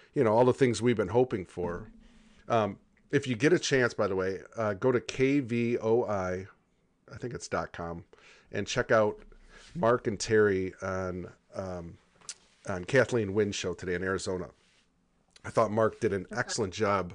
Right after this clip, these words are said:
Speaker 1: laying out, uh, this is for you, Sylvia, but also for the audience, um, laying out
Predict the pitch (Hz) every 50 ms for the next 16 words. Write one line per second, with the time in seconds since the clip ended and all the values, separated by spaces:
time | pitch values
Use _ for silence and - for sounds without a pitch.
0 | 101 - - 101 104 104 104 104 101 98 95 92 98 95 95 - - - - -
1 | _ - - - - _ _ - - 95 95 92 95 - 143 151 - 123 - -
2 | - 120 120 123 117 - 123 113 107 113 104 92 104 101 107 104 - 104 - -
3 | 92 92 92 92 92 87 85 - - - - - - - - - - - - 110
4 | 101 98 95 117 117 117 117 110 107 107 104 101 104 101